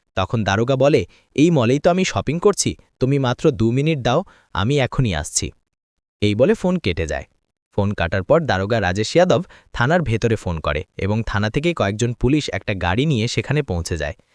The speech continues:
এতক্ষণে দারোগাও ফিনিক্স প্যালেসে পৌঁছে গিয়েছিল এবং সেখানে পৌঁছানোর পর প্রিয়াঙ্কাকে ধমকাতে শুরু করে এবং বলে,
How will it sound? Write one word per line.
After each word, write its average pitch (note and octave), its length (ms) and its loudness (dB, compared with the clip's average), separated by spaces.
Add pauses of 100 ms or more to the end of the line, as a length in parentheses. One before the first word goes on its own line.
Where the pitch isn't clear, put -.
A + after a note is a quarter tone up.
(220)
এতক্ষণে F#3 440 2
দারোগাও C3 420 4
ফিনিক্স C#3 320 -2
প্যালেসে G#2+ 340 0
পৌঁছে G2+ 340 -4
গিয়েছিল D#2+ 400 -6 (380)
এবং A2 200 0
সেখানে B2 360 -2
পৌঁছানোর D3 500 0
পর E2 200 -2
প্রিয়াঙ্কাকে A#2 480 -2
ধমকাতে A2 460 -2
শুরু A#2 240 -2
করে G#2 240 0
এবং D3 240 0
বলে, G2 280 0